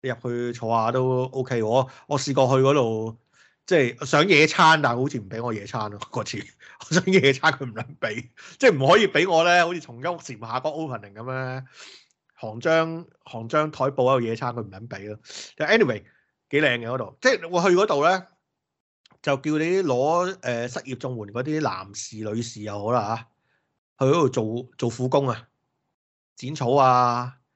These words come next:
呃，諸如此類啦，即係捉老鼠、捉蚊嗰啲應該唔使嘅，即係剪草啊嗰啲咯嚇，做呢啲嘢。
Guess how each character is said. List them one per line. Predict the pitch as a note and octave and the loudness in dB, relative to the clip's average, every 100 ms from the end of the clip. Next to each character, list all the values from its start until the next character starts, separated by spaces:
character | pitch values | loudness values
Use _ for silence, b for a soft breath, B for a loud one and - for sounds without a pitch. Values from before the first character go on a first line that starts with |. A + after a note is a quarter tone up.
| _ _ _ _ _ _ _ _ _ _ | _ _ _ _ _ _ _ _ _ _
呃， | - G#2 G2 G2 G2 G2+ G2 G2 G#2 G#2+ | -16 -12 -12 -12 -12 -14 -14 -16 -18 -14
諸 | - | -6
如 | B2+ | -4
此 | - | 0
類 | B2 | 2
啦， | B2 B2+ B2+ - _ | 2 2 -2 -18 _
即 | - | -4
係 | C3 | -2
捉 | - C#3 | 0 0
老 | B2+ | 0
鼠、 | B2 | 0
捉 | C#3 D3+ | -4 2
蚊 | C#3 C3 | 2 2
嗰 | B2+ | 0
啲 | B2+ | 0
應 | B2+ | -2
該 | B2 | -4
唔 | F#2+ | -6
使 | G2+ | -10
嘅， | G#2 A2 | -8 -6
即 | A#2 | -6
係 | |
剪 | B2+ A#2 | -8 -10
草 | - G#2+ | -8 -2
啊 | A#2 G#2+ G#2 | 0 0 0
嗰 | G#2+ | -4
啲 | A2 | -4
咯 | A2+ A2 A2 G#2 - | -4 -4 -6 -12 -12
嚇， | - - _ _ _ _ | -12 -14 _ _ _ _
做 | G#2 G#2 | -8 -4
呢 | |
啲 | A#2+ A2 | -2 -2
嘢。 | F#2 | -6